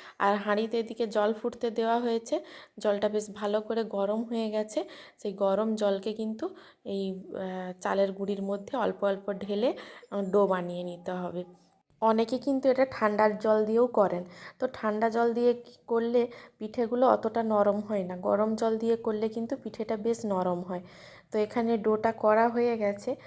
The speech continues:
আর যেহেতু আমার মা বাবা দুজনেরই সুগার আছে, তাই কিন্তু এখানে বাঁধাকপির তরকারি করা হয়েছে। বাঁধাকপির তরকারি দিয়ে কিন্তু এই পি-,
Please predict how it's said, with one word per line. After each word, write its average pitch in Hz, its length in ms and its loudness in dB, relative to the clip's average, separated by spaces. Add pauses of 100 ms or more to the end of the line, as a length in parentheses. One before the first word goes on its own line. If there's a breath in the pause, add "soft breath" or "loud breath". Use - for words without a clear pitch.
(240 loud breath)
আর 196 240 -2
যেহেতু 214 460 -2
আমার 233 220 2
মা 208 240 2
বাবা 214 240 4
দুজনেরই 220 600 -2
সুগার 233 440 0
আছে, 208 280 2 (340 loud breath)
তাই 196 200 0
কিন্তু 220 340 -4
এখানে 247 340 0
বাঁধাকপির 208 680 0
তরকারি 196 400 2
করা 180 260 0
হয়েছে। 180 400 -4 (380 loud breath)
বাঁধাকপির 208 560 0
তরকারি 208 440 2
দিয়ে 226 260 -2
কিন্তু 240 300 -2
এই 262 80 4
পি-, 208 460 -12